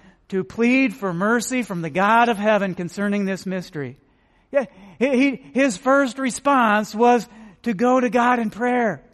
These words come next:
It wasn't to say, "Well, how am I gonna fix this? How am I gonna solve this?"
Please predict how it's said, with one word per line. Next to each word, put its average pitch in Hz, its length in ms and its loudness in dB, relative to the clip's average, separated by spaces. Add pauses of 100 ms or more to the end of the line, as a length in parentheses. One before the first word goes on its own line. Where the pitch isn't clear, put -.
(720)
It 254 140 2
wasn't 254 400 4
to 220 60 -8
say, 240 200 2
"Well, 226 100 4
how 247 140 2
am 269 80 2
I 269 160 4
gonna 233 180 0
fix - 340 0
this? 220 180 -2
How 240 140 2
am 262 100 2
I 262 140 2
gonna 240 160 -2
solve 254 440 4
this?" 220 200 0